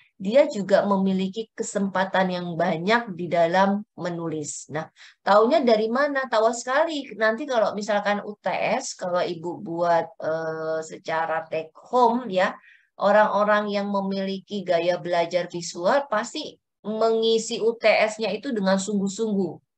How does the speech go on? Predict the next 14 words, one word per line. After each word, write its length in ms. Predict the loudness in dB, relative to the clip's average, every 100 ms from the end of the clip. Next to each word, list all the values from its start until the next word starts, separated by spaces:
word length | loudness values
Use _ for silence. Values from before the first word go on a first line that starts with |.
| _ _ _
Dia 240 | 4 4
akan 160 | 4 0
bisa 240 | 2 0
menghabiskan 720 | 0 0 -2 -2 0 2 2 0 -8 -2
berhalaman-halaman 1500 | 0 2 0 -2 -2 2 2 2 -2 -2 -4 -2 -2 -6 -6
kertas. 640 | -8 -6 -4 -4 -8 -16 _ -20 -20
Tapi 800 | 0 2 2 -4 -6 -4 -2 -4 -6 _ _ _
bagi 480 | 4 4 4 0
orang-orang 1040 | 4 6 6 2 0 0 0 -2 -2 -6 -10
yang 480 | -4 2 2 2 2
gaya 400 | 2 4 2 2
belajarnya 880 | 0 2 2 0 0 0 -2 -2
adalah 960 | -2 -2 -4 -2 0 2 2 2 0 0
auditorial, 1120 | 0 0 -2 -6 -4 -2 -4 -2 2 2 0